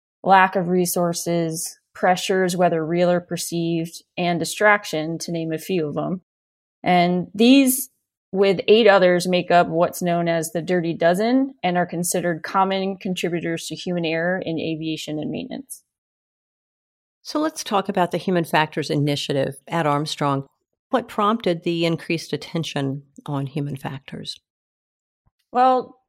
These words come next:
Speaker 1: taking research and technology to new heights and uncovering new science means learning from failure is part of our iterative process towards success and discovery. And thriving in a learning from failure environment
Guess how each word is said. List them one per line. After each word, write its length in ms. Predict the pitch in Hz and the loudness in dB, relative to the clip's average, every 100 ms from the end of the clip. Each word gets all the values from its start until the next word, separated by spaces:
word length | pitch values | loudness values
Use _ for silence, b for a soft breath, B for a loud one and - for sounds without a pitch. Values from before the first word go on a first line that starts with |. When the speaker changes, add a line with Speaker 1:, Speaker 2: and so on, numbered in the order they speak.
| - | -8
Speaker 1:
taking 360 | 311 320 339 | -8 -4 -4
research 500 | 320 269 262 269 233 | -2 -4 -4 -6 -6
and 160 | 240 208 | -6 -6
technology 640 | 226 190 190 190 202 202 | -6 -6 -2 -2 -2 -4
to 100 | 190 | -6
new 200 | 185 190 | -6 -8
heights 440 | 175 185 180 202 - | -6 -4 -4 -4 -8
and 80 | |
uncovering 720 | 180 175 190 185 185 185 185 180 | -8 -8 -8 -8 -10 -10 -10 -10
new 200 | 180 185 | -8 -8
science 840 | 180 - 175 175 190 220 - - - _ | -8 -10 -8 -8 -8 -10 -12 -14 -20 _
means 460 | 190 196 190 190 185 | -12 -10 -8 -8 -6
learning 400 | 196 208 220 214 | -4 -4 -4 -6
from 180 | 208 | -8
failure 420 | 185 196 190 196 190 | -4 -2 0 -2 -4
is 100 | 175 | -8
part 300 | - 175 185 | -8 -6 -4
of 60 | |
our 160 | 175 170 | -6 -6
iterative 720 | 185 185 190 180 180 175 175 _ _ _ _ | -6 -4 -4 -2 -2 -4 -10 _ _ _ _
process 520 | 190 185 - 233 233 | -4 -4 -2 -4 -4
towards 360 | - 190 180 - | -4 -4 -4 -6
success 500 | 180 - 180 180 - | -10 -6 -6 -6 -8
and 100 | 170 | -10
discovery. 720 | - - 165 165 - 92 _ _ _ _ _ - | -10 -8 -8 -8 -8 -10 _ _ _ _ _ -10
And 220 | 202 202 | -6 -6
thriving 480 | 202 220 233 262 269 | 0 4 4 4 0
in 80 | 240 | 0
a 180 | 220 196 | 0 0
learning 380 | 214 226 220 | 0 0 -2
from 200 | 214 208 | -2 -2
failure 380 | 196 190 190 185 | 0 0 0 -2
environment 680 | 170 160 170 180 220 262 277 | -4 0 0 0 -4 -6 -8